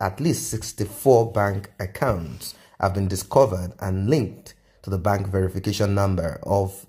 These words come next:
the Speaker. The online medium said that it discovered that the accounts registered with various names were being used to siphon public funds, and many other allegations against the Speaker. Now,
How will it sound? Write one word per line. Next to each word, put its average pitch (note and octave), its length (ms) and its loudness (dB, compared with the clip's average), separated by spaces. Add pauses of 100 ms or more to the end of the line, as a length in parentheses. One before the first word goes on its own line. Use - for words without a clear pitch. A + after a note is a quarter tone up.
the G2+ 120 0
Speaker. - 800 -4 (560)
The C3 400 8
online D3 440 4
medium C#3 300 2
said A#2 320 2
that G2 240 -2
it G2+ 100 -8
discovered A#2 580 0
that G2 280 2
the G2 140 0
accounts G#2+ 440 2
registered G#2 460 -2
with F2 160 -6
various G#2 520 0 (280)
names A2 580 2 (240)
were G#2+ 140 2
being G#2+ 300 0
used G2+ 460 -4
to G2 60 -6
siphon F#2+ 800 -2
public F#2+ 360 0
funds, E2 640 -6 (420)
and A#2+ 260 4
many D3 180 6
other C#3+ 180 6
allegations G#2+ 760 -2
against G2 520 -6
the G2+ 120 -6
Speaker. A2 680 -4 (500)
Now, B2+ 540 4